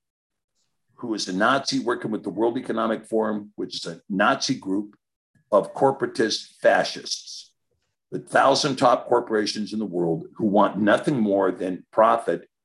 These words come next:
at your expense. Neil Ferguson, who's operating out of the U K,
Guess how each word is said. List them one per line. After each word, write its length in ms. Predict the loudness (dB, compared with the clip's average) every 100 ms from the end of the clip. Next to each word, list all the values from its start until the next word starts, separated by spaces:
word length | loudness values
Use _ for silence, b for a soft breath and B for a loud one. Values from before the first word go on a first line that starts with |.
| _
at 140 | -6 0
your 180 | 0
expense. 680 | 2 -2 -4 -8 -10 -16 -20 -20 -20 _ _ _ _ _ _ _ _ 2
Neil 260 | 6 6
Ferguson, 640 | 6 2 2 0 0 0
who's 280 | 0 0 0
operating 480 | 2 2 2 0 0
out 100 | -4
of 80 | -4
the 60 |
U 220 | -6 -6 -6
K, 400 | -2 -2 -2